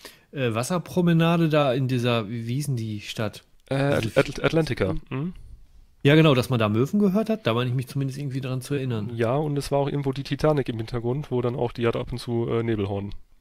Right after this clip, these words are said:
Speaker 2: gemacht.
Speaker 1: Ja.
Speaker 2: Also, war also schön, man war schön in die Strecke eingebettet, auch akustisch. Der Motorensound, der war auch ziemlich gut bei den Fahrzeugen, die es halt im,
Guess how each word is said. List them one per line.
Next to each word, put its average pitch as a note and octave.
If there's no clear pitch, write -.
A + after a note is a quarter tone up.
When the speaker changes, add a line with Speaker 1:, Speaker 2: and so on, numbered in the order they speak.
Speaker 2:
gemacht. G2+
Speaker 1:
Ja. D3+
Speaker 2:
Also, D3+
war C3+
also D3+
schön, E3
man C#3+
war C#3+
schön F#3+
in F3
die E3
Strecke -
eingebettet, B2+
auch -
akustisch. B2
Der C#3
Motorensound, E3
der A#2
war A#2+
auch -
ziemlich F3
gut F#3
bei -
den B2
Fahrzeugen, B2+
die A#2+
es A#2
halt A#2+
im, -